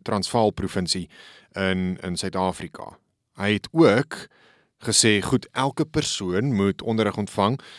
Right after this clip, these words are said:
in sy moedertaal en dat onderrig in 'n tweede taal of in 'n, 'n ander taal as jou moedertaal sal jou, ehm, eh,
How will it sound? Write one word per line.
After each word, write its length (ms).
in 180
sy 260
moedertaal 760
en 600
dat 300
onderrig 500
in 360
'n 360
tweede 420
taal 460
of 180
in 100
'n, 140
'n 180
ander 300
taal 220
as 80
jou 120
moedertaal 680
sal 600
jou, 800
ehm, 540
eh, 200